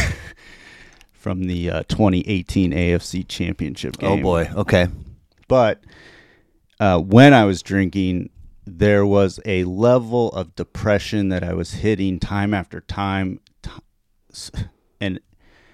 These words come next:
Speaker 1: I would wake up and smoke pot through it, and then it would delay the depressive episode until, like, a Tuesday,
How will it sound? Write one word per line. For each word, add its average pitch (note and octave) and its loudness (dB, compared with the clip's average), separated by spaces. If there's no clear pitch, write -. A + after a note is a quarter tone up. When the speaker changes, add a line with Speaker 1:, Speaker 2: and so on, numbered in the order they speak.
Speaker 1:
I A2 0
would G2+ 2
wake G2+ 0
up G2+ 0
and F#2 -8
smoke - -4
pot - 0
through F2+ -4
it, E2+ -6
and F2+ -6
then B2 0
it A#2+ -4
would G#2 -4
delay G2 2
the - -10
depressive - -6
episode F2 -6
until, E2 -12
like, E2+ -10
a - -8
Tuesday, - 0